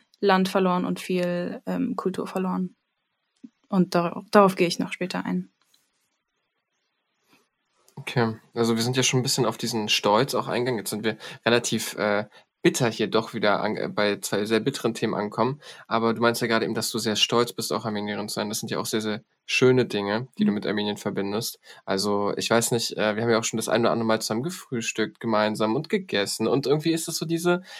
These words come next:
Speaker 2: diese irgendwie so eine, so was Tolles, auch einfach diese, was, was du, du auch manchmal da erzählst, äh,
Speaker 1: Mhm.
Speaker 2: von deiner armenischen Familie. Ähm, deswegen wollte ich einfach mal so fragen, was sind, was sind das so diese kulturellen Dinge? Was, was macht dich zur Armenierin?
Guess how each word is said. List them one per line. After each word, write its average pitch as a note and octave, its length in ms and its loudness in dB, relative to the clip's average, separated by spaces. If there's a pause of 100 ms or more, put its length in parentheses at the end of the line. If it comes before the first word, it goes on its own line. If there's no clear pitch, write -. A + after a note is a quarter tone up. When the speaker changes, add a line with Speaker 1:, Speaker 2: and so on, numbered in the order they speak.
(200)
Speaker 2:
diese C3 220 4
irgendwie C#3 280 4
so B2+ 80 2
eine, B2 320 4 (260)
so A#2+ 120 -8
was B2 160 -2
Tolles, C3+ 340 4
auch A#2+ 100 0
einfach A#2 300 0
diese, G#2+ 340 -4
was, A2+ 300 -6
was - 180 -8
du, - 120 -20
du - 120 -2
auch F2 140 -4
manchmal A2+ 300 0
da A2 80 2
erzählst, A2 640 -2
äh, G#2+ 320 4
Speaker 1:
Mhm. G#2+ 100 0
Speaker 2:
von G#2 360 -6
deiner G#2 260 -2
armenischen A2 560 -2
Familie. A2 560 -2 (380)
Ähm, A2 440 0 (360)
deswegen B2 360 2
wollte B2+ 180 4
ich - 40 2
einfach B2+ 140 0
mal B2 80 2
so A#2+ 80 -2
fragen, B2 200 -2
was A#2+ 200 -4 (100)
sind, C3 320 -8
was C#3+ 140 -4
sind - 200 -12
das - 120 -2
so C3 80 2
diese A#2 240 -2
kulturellen B2 440 2
Dinge? C#3+ 240 2
Was, A2 280 -2
was C3+ 140 -4
macht E3 200 -6
dich A#2 100 -4
zur A#2 140 0
Armenierin? G#2 540 -2